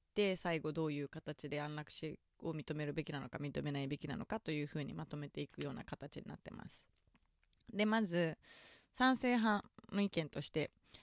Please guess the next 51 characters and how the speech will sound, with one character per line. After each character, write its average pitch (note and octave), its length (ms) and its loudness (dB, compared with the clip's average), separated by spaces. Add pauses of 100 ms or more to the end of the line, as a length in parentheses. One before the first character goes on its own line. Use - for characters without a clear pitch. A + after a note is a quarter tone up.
ま A3+ 100 2
あ、 - 20 -2
こ-、 - 220 0
え G#3+ 180 12
ー、 G#3 40 8
賛 B3 180 8
成 C4+ 80 8
派 C4 160 8
の C4 40 6
人 B3+ 160 2
た A#3+ 120 6
ち F3+ 120 2
は E3+ 180 8
本 C4+ 380 4
人 E3+ 420 2
が F3 300 8
死 - 200 6
を F#3 100 8
望 F3 300 4
ん - 20 2
で F#3 80 8
い F3+ 60 8
る F3+ 80 4
こ F#3+ 120 2
と G3 160 4
を E3+ 40 2
も E3 100 2
ち - 100 0
ろ D#3+ 80 2
ん D#3 100 -2
前 E3 120 4
提 E3 260 4
と E3 120 0
し - 100 0
て A3+ 120 2
こ E3+ 120 -2
の E3 100 4
安 E3 160 2
楽 D#3+ 160 -2
死 D#3 260 0
の F#3 180 2
賛 D#3 200 2
成 - 140 0
し - 80 -4
て - 80 0
る D#3 100 -2
ん D3 60 -6
で D#3 60 -4
す - 80 -8
け D#3 120 -4
ど、 D#3+ 220 2